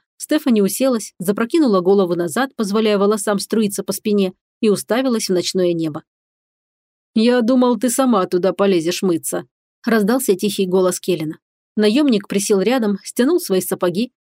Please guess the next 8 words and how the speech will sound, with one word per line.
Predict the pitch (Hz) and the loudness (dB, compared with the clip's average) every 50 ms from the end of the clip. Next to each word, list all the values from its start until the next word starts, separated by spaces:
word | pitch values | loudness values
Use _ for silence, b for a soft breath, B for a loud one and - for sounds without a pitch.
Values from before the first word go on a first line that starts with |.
| _ _ | _ _
закатал | 190 180 208 202 220 202 208 196 190 | -2 -2 0 0 0 0 0 0 0
штаны | - - - 202 185 190 240 254 | -2 -2 -2 0 0 2 2 2
и | 247 | 0
опустил | 202 - - 190 185 - - 214 196 196 | 0 -2 -2 -6 -6 -2 0 0 2 0
ступни | - - 185 175 - 196 233 262 | 0 -4 -6 -2 0 0 0 2
в | 233 | 2
ледяную | 190 180 170 185 185 185 190 202 196 | 0 0 2 0 2 2 2 2 2
воду. | 175 160 160 156 175 | 0 -4 -6 -6 -10